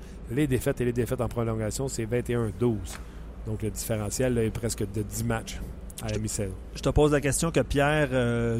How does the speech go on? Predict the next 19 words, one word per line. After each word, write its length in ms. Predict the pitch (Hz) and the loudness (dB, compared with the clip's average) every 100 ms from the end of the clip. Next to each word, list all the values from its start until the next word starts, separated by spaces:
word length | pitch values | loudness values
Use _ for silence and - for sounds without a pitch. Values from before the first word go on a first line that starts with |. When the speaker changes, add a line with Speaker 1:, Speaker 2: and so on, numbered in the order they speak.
| 123 | 0
Speaker 2:
nous 80 | 131 | 4
pose 380 | 147 214 196 | 6 6 4
et 160 | 127 117 | 2 2
pose 320 | 135 139 123 | 2 2 2
au, 180 | 120 117 | 2 2
à 220 | 110 104 104 | 0 -4 -2
tous 80 | |
les 160 | 120 120 | 0 0
auditeurs 320 | 113 - 135 | 0 0 0
qui 60 | - | 0
sont 140 | 127 | -4
avec 180 | 113 104 | -4 -2
nous. 140 | 151 180 - - - - | -4 -4 -8 -12 -14 -12
Prochain 260 | - - 135 | -6 -2 0
entraîneur 440 | 131 139 135 147 151 | 0 0 2 4 4
des 120 | 139 | 4
Islanders, 640 | 127 123 135 170 160 - - - - - - - - - | 4 2 6 6 4 -4 -10 -12 -12 -12 -12 -12 -12 -6
Gallant, 340 | - 123 156 220 - - - - - | 0 4 4 2 -4 -12 -12 -14 -4
Hartley ? 380 | 135 131 156 | 0 2 2